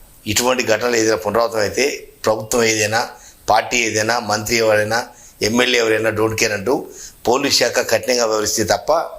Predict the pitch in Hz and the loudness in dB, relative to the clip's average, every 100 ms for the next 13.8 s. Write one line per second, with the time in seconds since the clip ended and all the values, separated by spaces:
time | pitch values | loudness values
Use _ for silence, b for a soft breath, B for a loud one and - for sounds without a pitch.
0 | - B B - 104 139 147 143 117 110 | -20 B B -8 -2 2 2 0 0 0
1 | 123 120 117 110 123 107 107 107 101 107 | 0 -2 0 0 0 0 0 0 2 0
2 | 107 104 107 156 - B B B B 107 | 0 -2 0 0 -2 B B B B -2
3 | 131 127 127 127 135 - - - - 117 | 0 2 2 2 0 -4 -18 -20 -4 0
4 | 117 113 113 110 - 127 120 123 117 110 | 2 2 2 2 2 2 2 0 0 0
5 | 110 90 - B B - 110 120 123 107 | 0 -2 -10 B B -2 0 2 2 2
6 | 120 113 110 107 127 117 110 120 113 110 | 0 2 0 0 0 2 2 0 0 -2
7 | 107 107 120 143 - B B B 95 117 | 0 0 0 -2 -6 B B B 0 2
8 | 131 156 143 123 117 110 113 120 104 - | 2 0 0 0 0 0 2 2 2 -2
9 | B B B 98 117 127 147 143 131 117 | B B B 0 2 4 2 2 0 0
10 | 110 117 113 107 104 135 123 - - - | -2 0 2 2 2 0 0 -6 -16 -12
11 | - 110 113 107 110 127 127 120 110 110 | -2 0 2 0 0 0 0 0 0 -2
12 | 110 107 101 104 104 117 110 - B B | -2 -2 -2 0 2 2 2 -4 B B
13 | B B 107 120 120 104 - - | B B 2 4 4 0 -2 -14